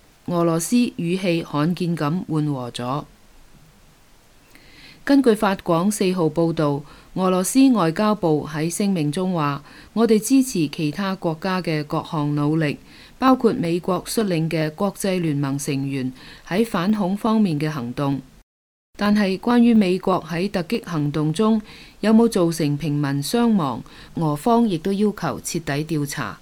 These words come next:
拜登三號宣布，伊斯蘭國首腦哈希米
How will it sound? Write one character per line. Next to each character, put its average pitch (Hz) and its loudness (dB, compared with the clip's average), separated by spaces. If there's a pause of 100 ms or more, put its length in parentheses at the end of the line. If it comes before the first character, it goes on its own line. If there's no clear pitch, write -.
(720)
拜 226 0
登 254 4
三 247 2
號 170 -2
宣 185 -2
布， 147 -2 (300)
伊 254 6
斯 262 4
蘭 160 4
國 185 0
首 180 0
腦 160 2
哈 185 -6
希 196 -2
米 147 -2